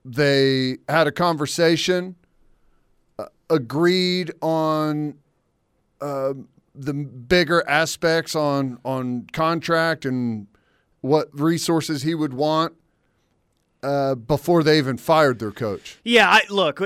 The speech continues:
Speaker 2: again, this is a smart fan base. He didn't ever recognize it as a smart fan base. I, he, he thought everyone here was dumb,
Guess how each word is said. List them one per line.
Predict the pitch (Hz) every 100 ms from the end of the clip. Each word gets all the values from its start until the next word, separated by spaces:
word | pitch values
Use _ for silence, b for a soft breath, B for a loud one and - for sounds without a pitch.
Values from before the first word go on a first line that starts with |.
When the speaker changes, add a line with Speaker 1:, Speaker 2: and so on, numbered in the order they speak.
| 196
Speaker 2:
again, | 190 180 170
this | 139 185
is | 180
a | 170
smart | - 170 160
fan | 175 156 131
base. | 107 92 - - -
He | 180 220
didn't | 226 185
ever | 175 160
recognize | 147 160 147 120 151 135
it | 135
as | 127
a | 117
smart | - 147 135 -
fan | 127 117
base. | 104 104 117 - -
I, | 117 -
he, | 113 156 160 -
he |
thought | 143 185
everyone | 160 147 143 139
here | 147
was | 120 104
dumb, | 92 151 120 127